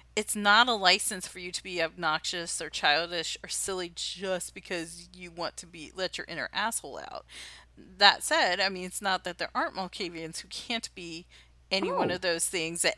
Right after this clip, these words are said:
Speaker 1: any one particular point in time.
Speaker 2: They could be hilarious, but you need to at least,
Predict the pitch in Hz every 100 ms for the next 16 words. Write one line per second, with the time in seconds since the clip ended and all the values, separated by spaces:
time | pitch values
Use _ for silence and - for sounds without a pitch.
0 | - 185 175 175 180 175 202 190 180 165
1 | 143 - - 127 120 240 143 110 160 _
2 | _ 240 - 143 117 113 98 220 269 104
3 | 104 - 127 196 180 135 120 117 123 117
4 | -